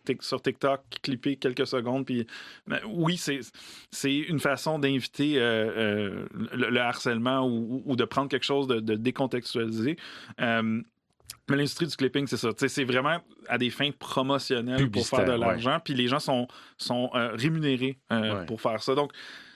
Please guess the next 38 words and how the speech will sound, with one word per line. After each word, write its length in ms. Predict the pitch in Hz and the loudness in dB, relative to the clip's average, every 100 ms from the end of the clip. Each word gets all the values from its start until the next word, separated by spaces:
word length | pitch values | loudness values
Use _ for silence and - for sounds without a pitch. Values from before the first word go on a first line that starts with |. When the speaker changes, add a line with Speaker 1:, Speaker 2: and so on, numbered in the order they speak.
| _ | _
Speaker 1:
comme 140 | - 156 | -4 0
je 40 | |
disais 140 | 143 156 | 0 2
tantôt, 240 | 147 165 | 2 0
je 80 | - | 0
pense 200 | 165 170 | 0 2
que 80 | 156 | 2
le 140 | 127 | 2
ressac 380 | 120 120 143 - | 2 2 0 0
contre 200 | 131 113 | 0 0
ça 140 | 143 | 0
est 160 | 131 - | -2 0
inévitable 500 | 123 110 - 120 117 | -2 -2 0 0 0
parce 220 | 117 113 | -2 0
que 200 | 127 113 | 0 -2
c'est 480 | 110 - - - 143 | -4 -10 -8 -4 -2
de 80 | 131 | -2
la 100 | 110 | -4
pub. 260 | - 117 | -4 -2
Speaker 2:
Ouais. 160 | 113 87 | 0 -2
Speaker 1:
Euh, 100 | 87 | -2
c'est, 220 | 110 127 123 | -2 -2 -2
c'est 160 | 135 | -2
fondamentalement 720 | 127 139 131 127 123 131 127 139 | 0 2 2 2 0 2 2 2
de 80 | |
la 100 | 131 | 2
pub. 160 | 117 143 | 0 -2
Tu 100 | 117 | -2
penses 240 | - 170 - | -2 -2 0
que 80 | |
tu 180 | 139 - | -2 -2
consommes, 560 | - 127 120 - 147 143 | -2 -2 -2 -2 -2 -2
que, 320 | 143 139 - | -6 -6 -6
que 140 | - | -4
tu 100 | 123 | -4
consommes 400 | - 135 120 147 | 0 -2 0 0
un, 160 | 143 117 | 0 0
un, 160 | - | -2